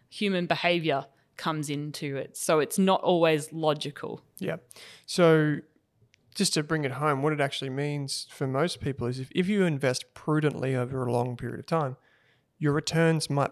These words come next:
Speaker 2: average, say, five to ten percent per year over a long period of time. So over, say, twenty years, you might get on average five to ten percent per year, let's just say, for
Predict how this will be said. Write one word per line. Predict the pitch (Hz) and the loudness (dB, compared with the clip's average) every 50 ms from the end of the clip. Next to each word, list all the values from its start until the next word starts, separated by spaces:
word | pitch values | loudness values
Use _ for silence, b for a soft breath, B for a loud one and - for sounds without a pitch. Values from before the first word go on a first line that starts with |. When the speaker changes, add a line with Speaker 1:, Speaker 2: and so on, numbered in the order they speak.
| _ - | _ -8
Speaker 2:
average, | 175 151 143 143 135 120 120 123 127 - | -6 -6 -6 -4 -4 -4 -4 -4 -4 -4
say, | - 135 131 127 | -4 -4 -4 -6
five | - - 131 131 127 127 | -4 -2 -2 -2 -2 -4
to | - 120 | -6 -8
ten | - - 160 156 147 | -8 -4 -2 -2 -2
percent | - 143 - - - - _ | -2 -4 -6 -6 -8 -10 _
per | - 131 | -10 -8
year | 123 127 131 156 156 143 | -6 -4 -2 0 0 0
over | 135 139 131 131 131 | 2 2 2 2 2
a | 131 | 2
long | 131 127 127 127 | 0 -2 -4 -10
period | - 135 127 113 | -14 -14 -14 -14
of | - | -8
time. | - 156 170 190 180 | -6 -4 -4 -4 -2
So | - 131 | -2 0
over, | - 143 131 139 | 0 2 0 0
say, | - 135 139 | 0 -2 -2
twenty | - - 202 202 170 151 135 | 0 0 2 2 4 2 2
years, | 135 131 131 - - | 2 0 -2 -4 -4
you | 208 139 139 | -4 0 2
might | 143 139 143 - | 2 2 2 0
get | 147 143 | -2 -2
on | 139 131 | -2 -2
average | - - 151 147 139 - 123 127 147 143 - _ b b b b b b b b | -2 -2 -2 -2 -2 -2 -4 -4 -4 -4 -6 _ b b b b b b b b
five | _ - - 135 131 123 | _ -6 -4 -4 -4 -4
to | - - | -6 -8
ten | - - - - | -8 -6 -6 -6
percent | - - - - - - | -8 -8 -10 -10 -10 -10
per | - - | -12 -12
year, | - 123 - | -10 -4 -2
let's | 147 151 - | -2 -2 -2
just | - - - - | -6 -8 -10 -10
say, | - 131 - - - | -10 -10 -12 -14 -12
for | - - 131 - | -8 -8 -8 -8